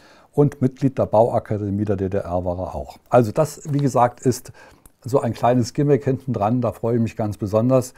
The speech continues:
dass wir das bei diesem Bagger mit beifügen können. Dieses Papier kriegen Sie natürlich auch. Und dann wissen, finden Sie alles Wissenswerte f-, zu diesem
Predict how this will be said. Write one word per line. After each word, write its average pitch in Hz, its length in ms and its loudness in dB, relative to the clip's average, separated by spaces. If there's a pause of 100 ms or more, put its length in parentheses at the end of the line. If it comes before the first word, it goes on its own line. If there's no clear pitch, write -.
(360)
dass 110 200 -6
wir 113 80 2
das 104 260 0
bei 107 160 -4
diesem 101 280 -4
Bagger 101 260 -4
mit 95 180 -6
beifügen 135 480 0
können. 117 360 -2 (100)
Dieses 117 240 -4
Papier 110 340 -4
kriegen 104 240 -4
Sie 95 60 -4
natürlich 90 420 -6
auch. 120 280 2 (600)
Und 107 120 -6
dann 95 120 -4
wissen, 101 320 -6
finden 107 240 -2
Sie 98 120 -4
alles 101 320 -6 (220)
Wissenswerte 92 840 -6 (920)
f-, - 200 -18
zu 107 200 -2
diesem 90 500 -4